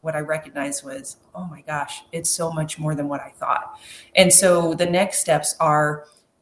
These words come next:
getting my trainer base, because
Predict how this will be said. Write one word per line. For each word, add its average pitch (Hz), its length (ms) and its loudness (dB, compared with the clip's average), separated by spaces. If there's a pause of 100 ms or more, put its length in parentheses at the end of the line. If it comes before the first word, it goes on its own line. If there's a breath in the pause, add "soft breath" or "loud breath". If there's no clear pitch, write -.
(160)
getting 190 280 0
my 160 140 0
trainer 175 380 -4
base, 156 420 -2 (300 soft breath)
because 165 760 -2